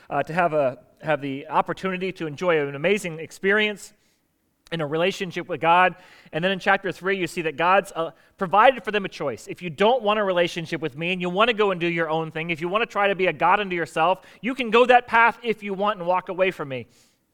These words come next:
And to do that, there's this tree in the center of the garden called the tree of knowledge of good and evil, where you can go ahead. If you wanna believe that you can decide right from wrong yourself, then go that route.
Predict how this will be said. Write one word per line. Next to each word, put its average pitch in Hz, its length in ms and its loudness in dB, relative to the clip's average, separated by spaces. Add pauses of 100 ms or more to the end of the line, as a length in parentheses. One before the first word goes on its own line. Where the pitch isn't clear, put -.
(380)
And 170 100 -4
to 180 60 -2
do 220 200 0
that, 190 480 4 (300)
there's 180 180 -2
this 185 160 -4
tree 214 280 0
in 175 80 -2
the 147 80 -4
center 180 220 -2
of 170 80 0
the 160 80 -8
garden 170 320 2
called 156 160 -4
the 139 40 -6
tree 170 220 -8
of 143 80 -6
knowledge 151 340 2
of 139 80 -10
good 156 140 -2
and 147 80 -6
evil, 117 300 -6 (120)
where 143 140 -8
you 196 160 -2
can 156 340 -8 (400)
go 170 80 -2
ahead. 165 160 0
If 139 80 -8
you 196 120 -4
wanna 247 220 0
believe 185 320 2
that 170 80 -8
you 175 160 -10
can 190 120 -12
decide 170 320 -2
right 170 160 0
from - 120 -14
wrong 165 140 -6
yourself, 175 540 -2 (120)
then 160 180 -8
go 151 140 -2
that 139 160 -2
route. 123 220 -4